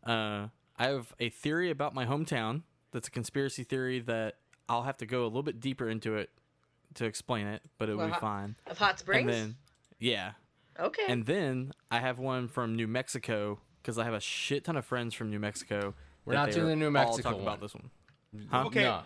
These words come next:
Speaker 3: skip
Speaker 4: out.
Speaker 3: it.
Speaker 4: We're, we're taking, we're taking a pause here. Why?
Speaker 3: Because
Speaker 2: <laughs>
Speaker 3: that's, that might be related to the thing that terrifies me.
Speaker 2: <laughs>
Speaker 1: Okay,
Speaker 2: Just
Speaker 1: okay,
Speaker 2: put
Speaker 1: then I'm
Speaker 2: the,
Speaker 1: gonna ask you a
Speaker 2: a full
Speaker 1: question.
Speaker 2: stop right there.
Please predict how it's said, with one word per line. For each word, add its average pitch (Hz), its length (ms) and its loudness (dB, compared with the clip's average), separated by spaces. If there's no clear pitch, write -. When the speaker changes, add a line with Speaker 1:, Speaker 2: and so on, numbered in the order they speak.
Speaker 3:
skip 247 340 6
Speaker 4:
out. 196 160 10
Speaker 3:
it. 185 40 -4
Speaker 4:
We're, 226 120 6
we're 226 160 -4
taking, 226 320 4
we're 196 80 -6
taking 208 200 4
a 131 60 0
pause 202 380 2
here. 208 180 2
Why? 147 440 0
Speaker 3:
Because 160 680 8
Speaker 2:
<laughs> 110 120 -6
Speaker 3:
that's, 143 560 6
that 143 200 6
might 139 320 6
be 160 120 6
related 147 320 6
to 151 100 0
the 135 140 4
thing 139 500 0
that 120 640 2
terrifies 113 760 4
me. 180 120 12
Speaker 2:
<laughs> - 40 12
Speaker 1:
Okay, 151 180 8
Speaker 2:
Just - 100 2
Speaker 1:
okay, 160 200 8
Speaker 2:
put 165 100 8
Speaker 1:
then 151 100 6
I'm 151 100 8
Speaker 2:
the, 170 60 6
Speaker 1:
gonna 170 120 8
ask 151 220 4
you 165 60 8
a 147 40 8
Speaker 2:
a - 20 4
full 139 60 -2
Speaker 1:
question. 190 220 8
Speaker 2:
stop 156 440 4
right 143 240 2
there. - 240 -8